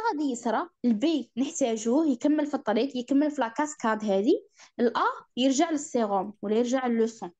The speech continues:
اوكي، توجور لو أ يرجع للسيروم. شا نديرو بيه؟ نديرو بيه هذوك لي رياكسيون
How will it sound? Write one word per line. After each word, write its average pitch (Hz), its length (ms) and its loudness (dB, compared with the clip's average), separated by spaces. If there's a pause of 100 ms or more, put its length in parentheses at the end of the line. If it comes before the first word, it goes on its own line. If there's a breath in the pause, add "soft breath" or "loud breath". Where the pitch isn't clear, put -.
(440)
اوكي، 339 280 -2
توجور 294 400 2
لو 240 220 4 (220)
أ 262 100 0 (440 loud breath)
يرجع 269 300 0
للسيروم. 269 720 0 (180 soft breath)
شا - 160 -2
نديرو 466 480 6
بيه؟ 571 680 -4
نديرو 226 320 2
بيه 392 340 2 (240 loud breath)
هذوك 285 260 0
لي 247 120 2
رياكسيون 214 500 0